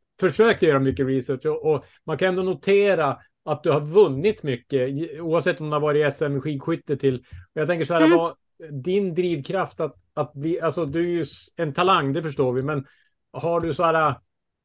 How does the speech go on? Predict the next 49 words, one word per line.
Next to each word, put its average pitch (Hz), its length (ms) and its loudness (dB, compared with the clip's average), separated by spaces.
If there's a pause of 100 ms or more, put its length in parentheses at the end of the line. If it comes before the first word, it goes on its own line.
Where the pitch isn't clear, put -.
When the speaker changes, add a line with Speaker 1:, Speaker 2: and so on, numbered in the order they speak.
(100)
Speaker 1:
vad 180 180 4
är 175 60 2
det 160 60 -2
som 156 120 -6
gör 185 180 -2
att - 120 -8
du 143 100 -6
vinner 170 300 -2
när 147 120 0
du 139 120 0
är 143 140 4
fyrtiosex 147 540 -2
år 139 300 4
och, 135 340 -2
och 135 240 -2
Speaker 2:
Mm. 330 120 6
Speaker 1:
liksom, 156 340 0 (120)
är 151 280 0
det 151 100 4
till, 143 260 0 (220)
jag 165 160 -6
tycker 208 160 4
det 196 80 2
finns 190 180 2
något 185 140 -6
spännande 185 440 0
här 127 280 -2 (240)
i, 151 280 -6
i 143 40 -2
vinnarmentaliteten, 165 920 2
Speaker 2:
Mm. 131 80 -2
Speaker 1:
för 170 80 0
att 147 120 0
vi, 190 340 2 (480)
jag 180 240 4
och 170 80 -2
Kai 202 200 2
än 180 200 -2
så 190 100 -4
länge, 156 300 -2
vi, 165 380 -2
kanske 196 260 0
Kai 202 240 -4
nu 156 280 -2
får 160 260 2
en 151 100 -2
chans 185 340 -4
här 131 240 -2
i, 135 120 2